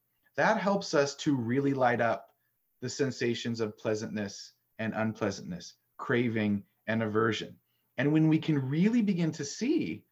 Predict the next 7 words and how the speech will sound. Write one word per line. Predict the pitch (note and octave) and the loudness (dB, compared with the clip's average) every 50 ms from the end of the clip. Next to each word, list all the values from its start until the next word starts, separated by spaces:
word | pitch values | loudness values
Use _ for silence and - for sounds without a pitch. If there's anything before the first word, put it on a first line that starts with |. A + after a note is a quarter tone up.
| _ _ _ _ _ | _ _ _ _ _
craving | - - D#3+ D3+ D#3 D#3 D3+ D3+ D3 | -2 2 6 6 8 6 6 4 2
and | C#3 C3 | 2 0
aversion, | A2+ A#2 C3 C#3+ E3 F3 D3 B2 G#2 G#2 G#2 G2+ - _ _ _ _ _ _ _ _ _ _ | 0 0 2 2 2 2 2 0 -2 -2 -4 -4 -6 _ _ _ _ _ _ _ _ _ _
it | C#3 C#3+ C3+ - | -8 -8 -6 -2
gives | D#3 F#3 F#3+ F#3 D#3+ | -2 -2 0 2 2
us | D3+ C#3+ C#3+ - - | 2 2 2 0 -2
access | B2 C3+ D3 D#3+ - - - A2+ A2+ A2+ - - | -2 -2 -2 -2 -4 -6 -6 -4 -4 -6 -8 -12